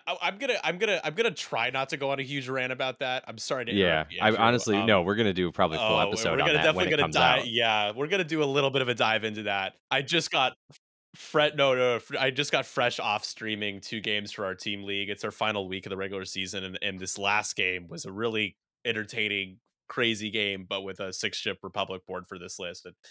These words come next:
Speaker 1: it was a mass-, it was just a, if any, anybody needs a video reference as to why it's so freaking good and kinda just broken,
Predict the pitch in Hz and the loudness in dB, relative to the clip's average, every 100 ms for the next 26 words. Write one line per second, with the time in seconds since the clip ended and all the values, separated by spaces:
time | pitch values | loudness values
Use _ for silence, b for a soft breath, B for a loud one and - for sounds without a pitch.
0 | B 101 101 98 92 117 120 117 - 131 | B -8 -6 -6 -2 0 0 0 -2 0
1 | 135 127 117 110 190 B 131 - 135 147 | 0 0 2 0 -4 B -4 -2 0 2
2 | 160 131 156 180 175 147 131 131 117 117 | 2 0 0 0 0 -2 -4 -4 -2 -2
3 | 113 107 107 104 98 104 107 104 107 107 | 0 0 -2 -2 -10 -8 -6 -4 0 2
4 | 104 101 - - 110 110 113 - 107 117 | 0 -2 -6 -4 -2 -2 -6 -10 -10 -10
5 | 95 98 101 98 87 - 110 104 98 90 | -12 -8 -6 -8 -14 -10 -4 -4 -4 -10
6 | - 92 95 107 101 | -12 -12 -10 -10 -12